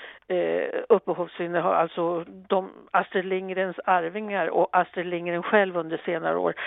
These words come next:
hade ju mycket, mycket s-, mer att säga till om och kunde säga: "Jag vill att vi ska använda de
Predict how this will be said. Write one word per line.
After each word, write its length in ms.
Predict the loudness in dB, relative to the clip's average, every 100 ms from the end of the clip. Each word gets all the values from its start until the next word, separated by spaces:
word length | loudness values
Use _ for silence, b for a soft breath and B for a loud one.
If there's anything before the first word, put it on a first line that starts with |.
| B
hade 240 | 4 4
ju 160 | 2 -4
mycket, 360 | 0 -2 -2
mycket 260 | -6 -6 -8
s-, 420 | -12 _ _ -16
mer 320 | -4 0 2 4
att 180 | 0 0
säga 200 | 0 0
till 340 | 0 0 0 -2
om 100 | -4
och 140 | -2
kunde 220 | 0 0
säga: 400 | 2 2 4 2
"Jag 280 | 0 2 2
vill 400 | 0 -4 -4 -6 -8
att 180 | -10
vi 120 | -8 -4
ska 180 | 2
använda 560 | 2 2 0 2 2 0 B B
de 400 | 2 2 2 -6